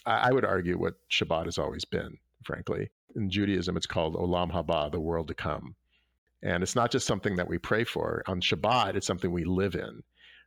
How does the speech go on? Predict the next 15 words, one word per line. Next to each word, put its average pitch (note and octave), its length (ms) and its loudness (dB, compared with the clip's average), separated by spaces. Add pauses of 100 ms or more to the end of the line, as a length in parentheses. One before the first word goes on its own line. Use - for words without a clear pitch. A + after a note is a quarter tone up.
(140)
Uh, D#2 220 0
and E2 100 0
there's F2+ 140 2
all F2 140 2
kinds D#2 320 -4
of D#2 160 -2 (360)
traditional - 640 -4
laws E2+ 640 0
that E2+ 100 0
have F#2+ 140 -4
been - 240 -6 (220)
prescribed F2+ 580 0
throughout E2+ 320 -2
history F2 340 -2
about, E2+ 300 -2